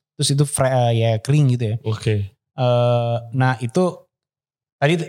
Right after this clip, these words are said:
Speaker 1: s-, rendang rajo-rajo. Kalau mau penasaran rendang pakai kayu bakar kayu manis apa,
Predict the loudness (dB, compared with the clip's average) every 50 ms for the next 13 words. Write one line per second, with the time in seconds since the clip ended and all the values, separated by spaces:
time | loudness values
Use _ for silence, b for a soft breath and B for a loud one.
0 | -12 -16 -6 -4 -4 -2 -2 0 0 2 4 4 4 4 4 2 2 2 2 2
1 | 2 0 0 0 0 0 2 2 2 2 2 0 0 2 2 2 2 2 2 2
2 | 2 4 4 4 4 4 2 2 0 -2 -4 -2 -2 -2 0 2 2 2 2 0
3 | 0 -2 -2 0 0 2 4 4 4 2 2 0 -2 -2 -2 -2 0 2 2 2
4 | 2